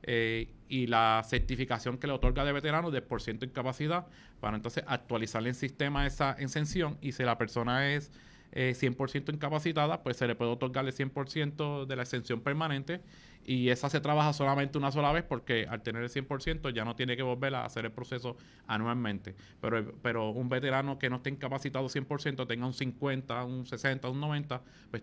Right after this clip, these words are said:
todos los años tienes que actualizar porque puede ser que este año él tenga un cincuenta por ciento de incapacidad, pero puede ser que el año que viene,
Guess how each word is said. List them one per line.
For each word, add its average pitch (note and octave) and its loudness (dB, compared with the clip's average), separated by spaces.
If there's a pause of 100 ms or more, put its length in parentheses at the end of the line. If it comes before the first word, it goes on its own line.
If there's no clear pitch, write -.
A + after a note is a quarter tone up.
todos C3 4
los C3+ 2
años C#3+ 0
tienes B2+ -2
que - -2
actualizar C#3 -2
porque C3+ -4
puede A#2 -2
ser B2+ -2
que - -4
este C3 -2
año C3 0
él B2 -6
tenga B2+ -2
un B2 -4
cincuenta C3 -2
por C#3 -2
ciento D3+ -2 (360)
de C#3 4
incapacidad, C#3+ 0
pero C3 -2
puede G#2 -2
ser - -2
que B2+ -2
el B2+ -2
año C3+ -2
que C#3+ 0
viene, D#3 -2